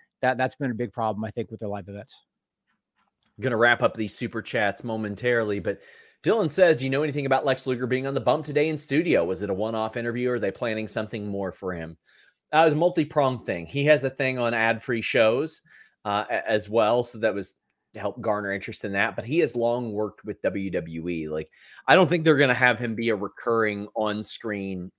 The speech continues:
Speaker 2: <clears throat> character or anything like that. But, uh, he's been, like,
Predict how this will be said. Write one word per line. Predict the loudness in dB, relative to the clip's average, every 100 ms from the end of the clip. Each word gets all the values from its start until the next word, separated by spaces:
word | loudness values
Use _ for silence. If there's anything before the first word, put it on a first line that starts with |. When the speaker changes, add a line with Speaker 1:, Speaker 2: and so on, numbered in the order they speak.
| _ _
Speaker 2:
<clears throat> | -16 -16 _ -2
character | 4 6 4 0 -2
or | 0
anything | -2 -4 -6 -6 -4
like | -2 -2 2
that. | 2 2 -4 -20 _ _ _
But, | 6 8
uh, | 8 4
he's | 2 0 0 0
been, | 2 2 2 0
like, | 0 0 0